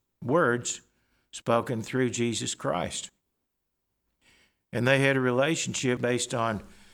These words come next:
deep affection and love for Christ as they listened to his teachings.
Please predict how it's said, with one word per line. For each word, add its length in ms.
deep 400
affection 680
and 260
love 680
for 260
Christ 640
as 180
they 160
listened 380
to 40
his 220
teachings. 600